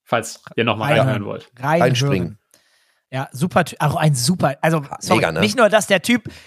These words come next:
Speaker 2: inhaltlich es heftig <laughs> drauf hat, der ist ja auch menschlich einfach eine Granate. Das ist ja, also, das, wenn's nur das eine wäre und der wäre das größte Arschloch der Welt, äh, gibt's ja auch öfter mal, dass jemand irgendwie geisteskrank gut in irgendwas ist, aber ein Arsch ist. Aber er ist ja auch noch mega cool.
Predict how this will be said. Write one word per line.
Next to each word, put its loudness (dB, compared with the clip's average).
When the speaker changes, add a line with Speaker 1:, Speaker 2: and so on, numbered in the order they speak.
Speaker 2:
inhaltlich 2
es -2
heftig 0
<laughs> -
drauf -2
hat, 4
der 4
ist 0
ja 2
auch -2
menschlich 0
einfach 4
eine 0
Granate. -8
Das 0
ist -4
ja, 4
also, 4
das, 0
wenn's 2
nur -2
das 2
eine 0
wäre 4
und 2
der 0
wäre 2
das -2
größte 2
Arschloch 2
der -2
Welt, -6
äh, -6
gibt's -4
ja 4
auch 4
öfter -2
mal, -4
dass -4
jemand 0
irgendwie -2
geisteskrank 0
gut 2
in -4
irgendwas -6
ist, -12
aber -2
ein -2
Arsch 0
ist. -20
Aber 0
er 2
ist -4
ja 4
auch 2
noch 4
mega 2
cool. -4